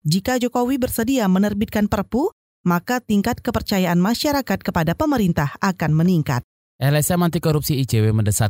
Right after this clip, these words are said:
Speaker 2: Presiden Jokowi menerbitkan Perpu untuk membatalkan Undang-Undang K P K hasil revisi.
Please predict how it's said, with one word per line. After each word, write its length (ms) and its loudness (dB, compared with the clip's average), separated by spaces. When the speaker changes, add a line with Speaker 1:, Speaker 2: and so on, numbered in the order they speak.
Speaker 2:
Presiden 400 2
Jokowi 480 2
menerbitkan 800 2
Perpu 400 0
untuk 240 0
membatalkan 640 2
Undang-Undang 480 2
K 160 0
P 160 0
K 160 2
hasil 400 0
revisi. 560 0